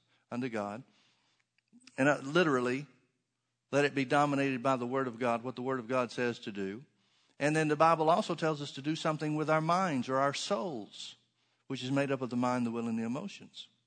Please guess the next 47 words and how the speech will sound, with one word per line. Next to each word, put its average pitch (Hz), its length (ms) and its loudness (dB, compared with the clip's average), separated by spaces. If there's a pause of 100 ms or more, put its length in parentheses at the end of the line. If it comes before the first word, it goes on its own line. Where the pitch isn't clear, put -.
(720)
He 127 120 -4
says, 135 200 0
"Do 175 180 0
something 151 340 -2
about 165 240 0
it." - 100 -8
Paul 208 160 4
said 139 200 -4
to 123 40 -6
renew 131 320 0
our 143 100 2
mind. 131 300 0 (300)
James 196 280 0
said 160 140 0
to 135 60 -8
receive 143 340 -4
the 135 80 -2
Word, 160 400 -6 (1120)
which 147 160 -8
is 135 100 -2
able 147 240 2
to 123 60 -4
save 190 320 -4
our 143 60 -6
souls. - 520 -10 (600)
So 208 140 2
let's 226 380 0 (100)
paraphrase 160 480 4
that 180 180 4
and 165 80 -4
say 180 160 4
it - 80 -2
this 196 180 2
way 160 200 2
for 147 160 -8
better 156 360 2 (220)
understanding. 156 640 -2 (300)
He 170 120 0
said, 160 320 0 (240)
"Lay 202 180 4
apart 196 300 4
all 196 160 6
the 185 80 2
distractions 170 600 -2
of 147 80 -4
the 151 80 -2
world, 113 340 -4